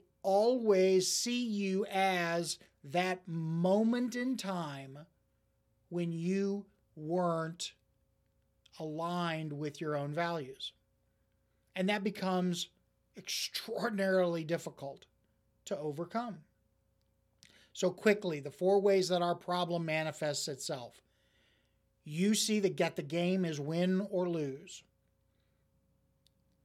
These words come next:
You determine that how is always less important than what. Number three, what others don't see doesn't matter.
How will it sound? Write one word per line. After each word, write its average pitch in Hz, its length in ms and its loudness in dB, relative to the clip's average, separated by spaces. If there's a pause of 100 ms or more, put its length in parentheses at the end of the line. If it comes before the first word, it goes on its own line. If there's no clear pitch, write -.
(220)
You 208 200 0
determine 202 580 2
that 160 280 0 (120)
how 170 560 2
is 151 260 -4
always 190 540 6
less 190 260 2
important 180 640 -4 (280)
than 165 320 -2
what. 175 420 -2 (1300)
Number 196 240 0
three, 214 400 0
what 175 240 2
others 226 500 0
don't 202 440 2
see 165 640 -2
doesn't 147 400 -6
matter. 165 480 -4